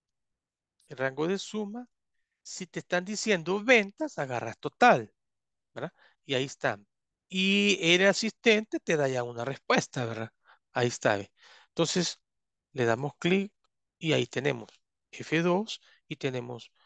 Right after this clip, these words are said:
que es lo mismo con el asistente, ¿verdad? Te dice el rango de zonas, ¿verdad? Te dice <clears throat>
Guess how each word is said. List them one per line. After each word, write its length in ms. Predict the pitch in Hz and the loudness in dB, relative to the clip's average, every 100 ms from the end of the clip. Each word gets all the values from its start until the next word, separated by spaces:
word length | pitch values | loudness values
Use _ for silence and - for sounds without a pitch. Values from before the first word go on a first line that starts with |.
| _ _ _ - | _ _ _ 0
que 120 | 131 | 0
es 60 | |
lo 80 | 123 | 2
mismo 300 | 180 196 127 | 0 0 -2
con 160 | - 120 | -10 -12
el 80 | 110 | -12
asistente, 500 | - - 190 - 101 | -12 -6 -6 -6 -14
¿verdad? 180 | 101 _ _ _ _ _ _ | -16 _ _ _ _ _ _
Te 140 | - 139 | -6 -6
dice 680 | 147 147 180 185 185 185 - 175 | -4 -2 0 2 2 0 -2 -2
el 100 | 175 | -2
rango 440 | 175 185 180 180 | 0 -2 -2 -4
de 280 | 175 175 180 | -2 -2 -4
zonas, 760 | - - 196 165 202 190 - - _ _ _ _ _ _ _ | -4 -2 -2 -2 -8 -12 -20 -20 _ _ _ _ _ _ _
¿verdad? 280 | 123 113 143 _ _ _ _ _ _ | -12 -12 -14 _ _ _ _ _ _
Te 160 | 151 | -6
dice 640 | 143 156 151 - 175 180 - _ _ _ _ - | -6 -8 -6 -4 -2 -4 -10 _ _ _ _ -10
<clears throat> 240 | - - | -8 -8